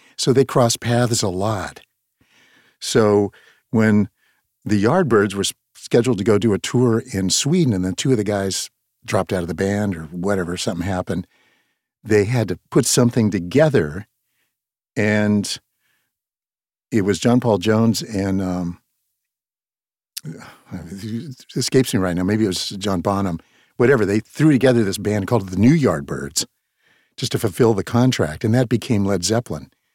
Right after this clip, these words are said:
Anyway, after all these years, Robert Plant does roots music and stuff. And wherever he goes, it's,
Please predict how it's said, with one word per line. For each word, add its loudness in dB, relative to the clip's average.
Anyway, 4
after 2
all 4
these 2
years, 4
Robert 2
Plant 0
does 0
roots 0
music 0
and -2
stuff. -2
And 0
wherever 0
he 2
goes, 4
it's, -8